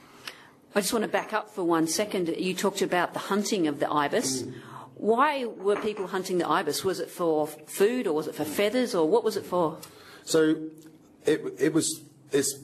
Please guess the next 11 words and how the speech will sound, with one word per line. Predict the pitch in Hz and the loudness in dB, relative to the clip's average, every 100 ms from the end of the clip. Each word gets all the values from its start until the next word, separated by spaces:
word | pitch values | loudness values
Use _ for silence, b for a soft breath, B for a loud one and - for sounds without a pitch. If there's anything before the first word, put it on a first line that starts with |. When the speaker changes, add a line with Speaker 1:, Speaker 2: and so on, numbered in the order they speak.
| - - | -18 -6
Speaker 2:
we | 127 143 | -2 0
think | - 165 160 | 2 2 2
it | 156 | 0
was | 131 - | 0 2
more | 135 131 123 | 4 6 6
around | 123 117 113 | 4 2 0
egg | 117 - | -2 0
collection. | 120 120 - 131 131 - - - | 2 2 2 -2 -2 -6 -14 -10
Uh, | 95 104 101 98 85 - | -2 2 4 2 -2 -4
I'm | 113 123 | 0 2
not, | 131 131 - | 4 4 2